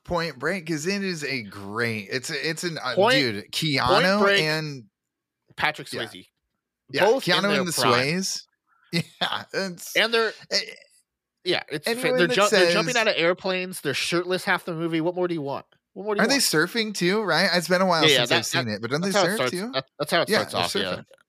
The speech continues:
Speaker 1: Yeah,
Speaker 2: they're
Speaker 1: it's,
Speaker 2: surfing,
Speaker 1: and
Speaker 2: yeah.
Speaker 1: 'cause
Speaker 2: Then they,
Speaker 1: isn't
Speaker 2: then,
Speaker 1: he
Speaker 2: then they jump out of planes.
Speaker 1: infiltrates their gang? And
Speaker 2: Yeah. Yeah.
Speaker 1: Ah, dude, like, yeah,
Speaker 2: Point,
Speaker 1: don't
Speaker 2: Point
Speaker 1: even
Speaker 2: Break
Speaker 1: get me started on that movie. It's very, I love Point Break. I think it's great.
Speaker 2: Point,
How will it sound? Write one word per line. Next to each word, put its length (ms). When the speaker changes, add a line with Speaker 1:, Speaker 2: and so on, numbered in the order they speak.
Speaker 1:
Yeah, 340
Speaker 2:
they're 120
Speaker 1:
it's, 80
Speaker 2:
surfing, 240
Speaker 1:
and 80
Speaker 2:
yeah. 80
Speaker 1:
'cause 180
Speaker 2:
Then 0
they, 140
Speaker 1:
isn't 160
Speaker 2:
then, 100
Speaker 1:
he 220
Speaker 2:
then 80
they 80
jump 240
out 80
of 120
planes. 360
Speaker 1:
infiltrates 60
their 180
gang? 460
And 460
Speaker 2:
Yeah. 180
Yeah. 140
Speaker 1:
Ah, 580
dude, 320
like, 260
yeah, 220
Speaker 2:
Point, 140
Speaker 1:
don't 180
Speaker 2:
Point 220
Speaker 1:
even 60
Speaker 2:
Break 180
Speaker 1:
get 280
me 200
started 480
on 240
that 200
movie. 300
It's 180
very, 360
I 100
love 320
Point 220
Break. 260
I 120
think 160
it's 120
great. 140
Speaker 2:
Point, 200